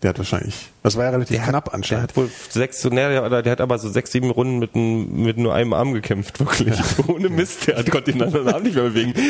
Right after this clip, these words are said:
Speaker 2: Ich denke nämlich auch die ganze Zeit bei dem Kampf, warum hat der keine Decke? Warum lässt der denn den linken Arm so hängen?
Speaker 1: Hat er
Speaker 2: Der
Speaker 1: sich
Speaker 2: hat wirklich,
Speaker 1: wehgetan?
Speaker 2: muss man, ja, der hat
Speaker 1: Oh
Speaker 2: irgendwie
Speaker 1: Gott.
Speaker 2: einen Nerv eingeklemmt, hat, muss mit der
Speaker 1: Ja,
Speaker 2: rechten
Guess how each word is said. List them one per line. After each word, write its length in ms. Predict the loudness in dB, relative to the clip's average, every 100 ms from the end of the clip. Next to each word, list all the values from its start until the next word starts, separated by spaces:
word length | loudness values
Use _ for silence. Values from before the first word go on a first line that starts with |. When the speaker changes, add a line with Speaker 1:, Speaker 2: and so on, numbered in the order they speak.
| 2
Speaker 2:
Ich 120 | 0
denke 180 | 0 -2
nämlich 200 | 0 2
auch 100 | 0
die 80 | 2
ganze 260 | -2 0 -2
Zeit 120 | 0
bei 60 | 0
dem 140 | 0
Kampf, 260 | 2 0 -2 -8 -8 -8 -4
warum 300 | -2 0 0
hat 160 | 0 -2
der 100 | -2
keine 260 | 0 0
Decke? 220 | 0 -2 0
Warum 200 | 0 2
lässt 220 | 0 0
der 60 | 0
denn 180 | 0 0
den 100 | 0
linken 320 | 0 -2 0
Arm 200 | 0 0 0
so 180 | -2 0
hängen? 400 | 2 2 0 -2
Speaker 1:
Hat 720 | -10 -16 -16 -16 -16 -4 0
er 40 |
Speaker 2:
Der 80 | 2
Speaker 1:
sich 80 | 2
Speaker 2:
hat 80 | 2
wirklich, 200 | 0 0
Speaker 1:
wehgetan? 160 | 0
Speaker 2:
muss 180 | -2 0
man, 200 | -2 0
ja, 220 | -2 -2
der 160 | 0 0
hat 100 | 0
Speaker 1:
Oh 20 | 0
Speaker 2:
irgendwie 180 | 0 2
Speaker 1:
Gott. 40 |
Speaker 2:
einen 80 | 2
Nerv 260 | 0 0
eingeklemmt, 540 | 0 0 0 -2 -2 -2
hat, 160 | -2 0
muss 140 | -2
mit 140 | 0
der 60 | 0
Speaker 1:
Ja, 60 | 0
Speaker 2:
rechten 140 | 0